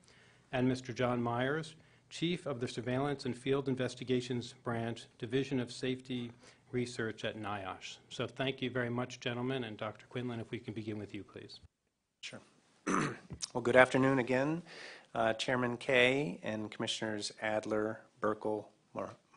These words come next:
Speaker 2: Mo-, <laughs> I knew I was gonna stumble on,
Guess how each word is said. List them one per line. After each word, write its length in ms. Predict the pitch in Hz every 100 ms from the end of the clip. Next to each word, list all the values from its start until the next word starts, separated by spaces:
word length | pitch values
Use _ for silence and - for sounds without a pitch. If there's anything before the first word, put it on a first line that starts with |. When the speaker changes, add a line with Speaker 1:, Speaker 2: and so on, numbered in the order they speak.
| -
Speaker 2:
Mo-, 300 | - 117 127 - - - - 131 -
<laughs> 540 | - _ - - -
I 80 | -
knew 400 | 104 110 131 156
I 100 | 127
was 160 | 113 110
gonna 220 | 120 110
stumble 460 | - 120 113 104 107
on, 200 | 101